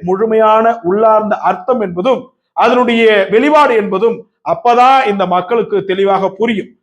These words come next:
இங்க இருக்கக்கூடிய ஊடகங்கள் முழுக்க முழுக்க மாறிடுச்சு. முழுக்க முழுக்க திமுகவினுடைய அடிவருடியாக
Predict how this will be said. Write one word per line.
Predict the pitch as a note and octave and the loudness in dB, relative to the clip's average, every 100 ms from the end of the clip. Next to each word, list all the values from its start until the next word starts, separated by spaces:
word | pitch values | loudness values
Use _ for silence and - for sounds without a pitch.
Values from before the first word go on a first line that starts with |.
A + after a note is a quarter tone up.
| _ _ - | _ _ -2
இங்க | B3 | 0
இருக்கக்கூடிய | C4 D#4 D4 C4+ G#3+ | 2 0 2 2 2
ஊடகங்கள் | A#3+ D4+ B3+ A3 F3+ B3+ - - | 2 0 0 0 -2 -4 -10 -10
முழுக்க | F#3 C#4 F#4 F#4 F#4+ | -4 0 0 2 2
முழுக்க | G4 B4+ D#4+ | 2 2 0
மாறிடுச்சு. | A#3 F#3+ D3+ - - E3+ | 0 -2 -6 -16 -18 -8
முழுக்க | C#4 F#4+ G4 | -4 -2 0
முழுக்க | G4 F4+ E4+ D4 | 2 2 0 -2
திமுகவினுடைய | C#4 C4 B3+ A#3+ A#3 A3 A3 G3 - - | -2 -4 -2 0 0 -2 -2 -2 -4 -10
அடிவருடியாக | - G#3 D4 C#4 B3 A3 F#3+ A#3+ | -4 0 2 2 2 2 2 0